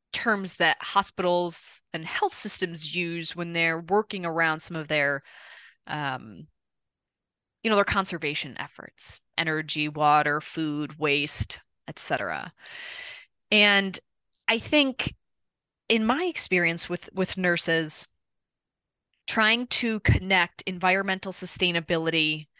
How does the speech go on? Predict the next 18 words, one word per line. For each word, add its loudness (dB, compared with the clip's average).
with 0
climate 2
action 0
is, 2
i-, 0
it's, 2
sometimes 0
it's -8
a -6
long, 8
there's 4
a 4
long 6
distance -6
in -2
between -2
those 0
two, -4